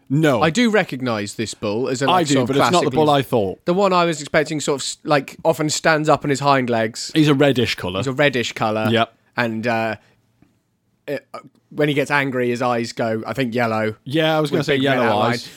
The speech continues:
Speaker 2: and he just breathes real heavy.
Speaker 1: Yeah.
Speaker 2: That's the guy I was
Speaker 1: But
Speaker 2: thinking
Speaker 1: this,
Speaker 2: of.
Speaker 1: this one wasn't. It, like, like, like, this was, uh, like, a big black bull
Speaker 2: Yeah.
Speaker 1: with, like, pointy horns. Pretty
Speaker 2: Incredi-,
Speaker 1: standard.
Speaker 2: incredibly, uh, like
Speaker 1: Top heavy?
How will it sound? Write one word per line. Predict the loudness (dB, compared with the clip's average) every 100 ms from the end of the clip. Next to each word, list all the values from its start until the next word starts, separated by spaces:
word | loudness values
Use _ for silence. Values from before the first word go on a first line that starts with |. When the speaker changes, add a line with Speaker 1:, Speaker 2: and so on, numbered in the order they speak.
| _
Speaker 2:
and | -8
he | -6
just | -6 -4
breathes | -4 -4 -4
real | -4 -2
heavy. | -4 -4
Speaker 1:
Yeah. | 0 2
Speaker 2:
That's | 2
the | 0
guy | 0 2 4
I |
was | 2 2
Speaker 1:
But |
Speaker 2:
thinking | 4 6
Speaker 1:
this, | 4
Speaker 2:
of. | 0
Speaker 1:
this | 0 2
one |
wasn't. | 0 0 0
It, | 0
like, | 2
like, | 2 0
like, | 0 0
this | 0 0
was, | -2 0
uh, | 0 0
like, | -2 -4 -6
a | -4
big | 0 0 -2 -14 _ _ _ -2
black | 0 0 -2
bull | -4 -2 -2 -4 -8 _ _
Speaker 2:
Yeah. | -6 -6 -4
Speaker 1:
with, | -4 -2 0
like, | 2 0 _ -20 _ _ _
pointy | 0 4 4 2
horns. | 0 0 -2 -4 -8 -2
Pretty | 0 0
Speaker 2:
Incredi-, | 2 2 2 0
Speaker 1:
standard. | 0
Speaker 2:
incredibly, | -2 -4 0 0 2 2 2 2
uh, | 2 2 2 2 0 -2 -4 _ _ _ _ _ -6
like | -2 -2 -6
Speaker 1:
Top | -4 -2 0
heavy? | -2 0 -4